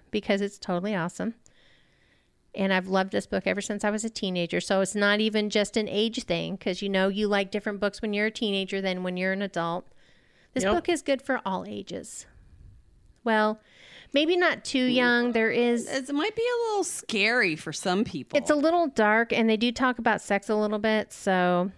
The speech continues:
Speaker 1: 'cause one of
Speaker 2: Mm.
Speaker 1: the ghosts that he sees is a dead whore.
Speaker 3: Whore in the corner.
Speaker 1: The whore. The, I'm sorry, a dead sex worker.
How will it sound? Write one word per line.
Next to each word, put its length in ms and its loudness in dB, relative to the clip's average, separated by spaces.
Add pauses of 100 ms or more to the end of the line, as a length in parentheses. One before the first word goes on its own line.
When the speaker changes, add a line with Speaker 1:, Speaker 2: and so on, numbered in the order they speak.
(320)
Speaker 1:
'cause 360 -4 (120)
one 200 4
of 100 6
Speaker 2:
Mm. 20 -4
Speaker 1:
the 260 4
ghosts 240 2
that 100 2
he 160 2
sees 480 0
is 140 -2
a 80 0
dead 320 2
whore. 380 -4 (220)
Speaker 3:
Whore 540 -16 (180)
in 60 -18
the 60 -14 (100)
corner. 280 -16 (400)
Speaker 1:
The 120 -6
whore. 400 -2 (220)
The, 120 -2 (400)
I'm 120 4
sorry, 240 4
a 100 -2
dead 300 0
sex 320 -2
worker. 460 0